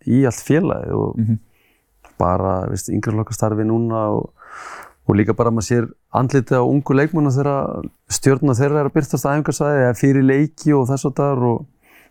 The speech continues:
Speaker 1: þannig einhvern veginn allir eru farnir að taka þátt í þessu.
Speaker 2: Mhm. Síðasta í fréttabakkanum er að rannsóknarmáli Alberts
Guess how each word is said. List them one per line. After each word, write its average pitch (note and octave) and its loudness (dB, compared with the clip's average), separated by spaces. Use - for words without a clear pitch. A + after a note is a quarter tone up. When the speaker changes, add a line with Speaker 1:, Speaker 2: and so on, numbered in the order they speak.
Speaker 1:
þannig A2 2
einhvern A#2 2
veginn A#2 0
allir A#2 0
eru A#2 -2
farnir B2 -4
að B2 -4
taka B2+ -2
þátt C#3+ -4
í D3+ 2
þessu. C3 -4
Speaker 2:
Mhm. G#2+ 2
Síðasta D3 4
í C#3 0
fréttabakkanum D#3+ 0
er D3+ 0
að C#3+ 2
rannsóknarmáli C3 0
Alberts - -4